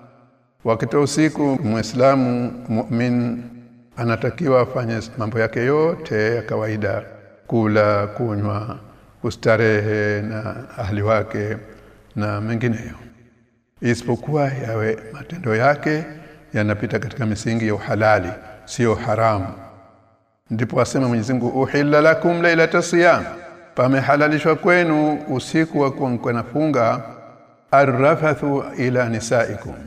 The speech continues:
kungiliana na wake zenu. Kwani hunna, hawa wake zenu, libasul lakum, ni kivazi chenu, ni stara yenu, wa antum, na nyinyi waume, libasul lahunna,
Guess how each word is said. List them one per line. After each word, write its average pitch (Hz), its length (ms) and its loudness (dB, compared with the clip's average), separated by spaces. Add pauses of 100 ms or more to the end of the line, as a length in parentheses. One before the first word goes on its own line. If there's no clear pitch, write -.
(280)
kungiliana 117 680 0
na 123 300 -6 (380)
wake 110 240 -4
zenu. 107 320 -4 (680)
Kwani 139 380 4
hunna, 120 600 4
hawa 113 320 4
wake 107 220 -2
zenu, 127 480 0 (560)
libasul 123 840 4
lakum, 127 520 2
ni 98 120 -4
kivazi 123 440 -8
chenu, 127 560 0
ni 113 120 -6
stara 117 360 0
yenu, 123 540 0 (640)
wa 208 200 6
antum, 135 600 2
na 107 160 -2
nyinyi 107 260 0
waume, 98 480 -4
libasul 160 720 4 (120)
lahunna, 127 720 2